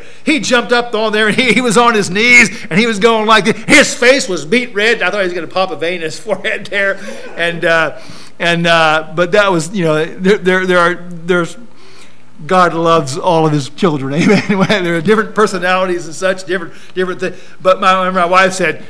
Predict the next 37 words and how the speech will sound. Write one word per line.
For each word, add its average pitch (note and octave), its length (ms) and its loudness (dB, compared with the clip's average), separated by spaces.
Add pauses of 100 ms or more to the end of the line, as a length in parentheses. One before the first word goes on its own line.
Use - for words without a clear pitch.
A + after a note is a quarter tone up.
(500)
"If - 60 -6
you're G3+ 80 2
gonna F3 120 -2
preach F3 220 2
like E3 100 2
that, D#3 140 2
honey, D3 160 -2
we're D3 100 -2
not C#3+ 100 -2
gonna C#3+ 120 -6
go D#3 160 2
here." D#3+ 240 6
<laughs> - 40 -2 (340)
And, G#3 340 -4
uh, F3+ 200 0 (320)
uh, F3 200 2
something F3 300 -4
like - 220 -2
that. A#3 1000 -4
<laughs> - 40 -16
But F3+ 140 2
it, E3 240 0 (340)
but, F#3+ 260 2
uh, E3+ 340 4
hey, D3+ 360 -2 (120)
before G3+ 320 4
we G#3 120 4
left G3+ 300 4
that G#3 200 0
day, G3 360 0 (1000)
God D#3 280 -2
confirmed C#3 440 -8
it. A#2+ 100 -12 (500)
He G#3 160 4
opened F#3+ 340 2
enough F3 340 -2
doors C#3+ 580 -2